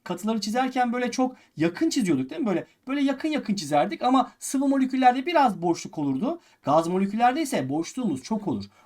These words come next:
O yüzden bu ifademiz de doğru gelir. Peki bulundukları kabın her noktasına eşit basınç mı yapar? Bak bu gaz ama yanlış. Yani, e, ka-, sıvılarda böyle bir şey yok. Gazlar her tarafa ne yapar? Dağılır ve her tarafa eşit basınç yapar. Ama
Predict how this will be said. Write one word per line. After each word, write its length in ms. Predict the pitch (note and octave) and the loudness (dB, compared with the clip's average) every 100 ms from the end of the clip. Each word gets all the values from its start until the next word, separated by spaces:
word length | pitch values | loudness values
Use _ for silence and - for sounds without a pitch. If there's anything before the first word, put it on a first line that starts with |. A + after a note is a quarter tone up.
| _ | _
O 140 | F#3 B3+ | 0 2
yüzden 300 | F#3 E3+ G3+ | 4 4 4
bu 60 | |
ifademiz 580 | A#3+ G3 D3+ D3 F3+ A3 | 2 2 2 2 -2 -2
de 180 | F4+ F4 _ _ | -2 -4 _ _
doğru 280 | D#3+ E3+ F3+ | 4 6 6
gelir. 240 | C3 A2+ - | 2 -2 -4
Peki 280 | D4 B3 - _ D#3+ | -4 -4 -8 _ 2
bulundukları 520 | G#3+ C4+ C#4 D4+ D4 | 2 2 -2 -4 -4
kabın 300 | D4 D4 G#3 - | -2 -2 -2 -6
her 300 | - B3+ C#4+ | 2 2 4
noktasına 500 | C#4+ C4+ C4 C4 B3 - | 0 -4 -4 -2 -2 -2
eşit 360 | E3+ D4+ - | -4 -4 -4
basınç 340 | D4+ D4+ D#4+ D4 | -4 -2 -4 -2
mı 100 | D4+ | 0
yapar? 400 | A#3+ F3 B2+ G#2+ | 0 2 0 -2
Bak 180 | A2 _ | -12 _
bu 160 | B3+ F#3+ | -6 -2
gaz 400 | E3 B3 C#4+ G3 | 2 4 4 0
ama 240 | C3+ A#2 A2 | -4 -4 -2
yanlış. 680 | C3 D3+ G3+ C#4 A3+ - - _ _ | -2 0 0 0 0 -4 -12 _ _
Yani, 280 | G3 E3+ C3 - _ C#3 | 4 4 2 -8 _ -2
e, 40 | A#2+ A2 G#2+ - | 0 0 -2 -8
ka-, 160 | - A#2 | -10 -10
sıvılarda 560 | - F#3+ A#3 A#3+ G3 | -2 6 10 10 8
böyle 200 | G3+ G#3+ | 0 0
bir 40 | G3+ | 0
şey 160 | G#3+ | 0
yok. 120 | D#3+ - _ | 0 -4 _
Gazlar 580 | G3 B3 A3 E3+ C4 E4+ - | 10 10 8 6 6 6 -2
her 280 | - B3+ B3+ | 2 2 2
tarafa 280 | G#3 D#3 E3 | 0 -2 2
ne 80 | A#3+ | 4
yapar? 460 | G3+ - A3 A#3 | 6 6 4 4
Dağılır 500 | F#3 G3 F3+ E3+ D4 | 4 6 6 4 2
ve 120 | F#3 | 2
her 240 | F#3 A3 G3+ | 6 6 6
tarafa 260 | C#3 B3+ | -2 -6
eşit 240 | - C4+ C4+ | -6 -8 -6
basınç 280 | A#3+ G3 - | -6 -6 -6
yapar. 160 | - | -2
Ama 240 | F3+ G3 | 2 2